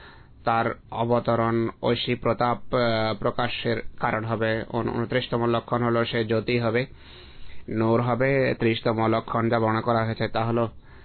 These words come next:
খোদা তালার সৌরভে, এ, সে সৌরভিত হবে। একত্রিশতম লক্ষণ হলো আল্লাহ তালা তার ভিতর স্বীয় আত্মার ফুৎকার করবেন। বত্রিশতম লক্ষণ খোদা তালার ছায়া তার,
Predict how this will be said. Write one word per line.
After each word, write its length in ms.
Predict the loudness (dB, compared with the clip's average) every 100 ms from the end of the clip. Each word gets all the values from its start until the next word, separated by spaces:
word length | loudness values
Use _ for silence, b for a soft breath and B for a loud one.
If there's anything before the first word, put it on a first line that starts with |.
| B B -8
খোদা 260 | -2 0 2
তালার 540 | 2 4 4 4 2
সৌরভে, 600 | 2 2 4 4 2 0
এ, 260 | -2 -4 -4 -6 -4
সে 220 | -4 -6 -10 0
সৌরভিত 440 | 2 4 2 0
হবে। 540 | 0 2 2 2 0 -2
একত্রিশতম 560 | -6 -2 -4 0 0 2
লক্ষণ 400 | 0 0 -2 0
হলো 160 | 2
আল্লাহ 200 | 2 2
তালা 160 | 2 0
তার 200 | 0 0
ভিতর 240 | 0 0
স্বীয় 180 | 0 2
আত্মার 340 | 2 0 -2 0
ফুৎকার 400 | -2 0 -2 2
করবেন। 340 | 2 2 2
বত্রিশতম 580 | 0 2 0 2 0 0
লক্ষণ 460 | -2 0 -2 -2 -4 B B B B B B B B B B B -20 -6
খোদা 240 | 2 6
তালার 280 | 8 6 4
ছায়া 360 | 2 2 2
তার, 220 | 2 0